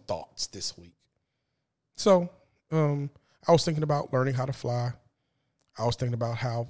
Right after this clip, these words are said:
how failing is a part of growing. And sometimes I fail at things even though I have the best intentions. Um,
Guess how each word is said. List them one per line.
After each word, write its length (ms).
how 200
failing 540
is 120
a 40
part 240
of 100
growing. 480
And 100
sometimes 340
I 80
fail 320
at 120
things 320
even 140
though 120
I 60
have 220
the 120
best 380
intentions. 760
Um, 540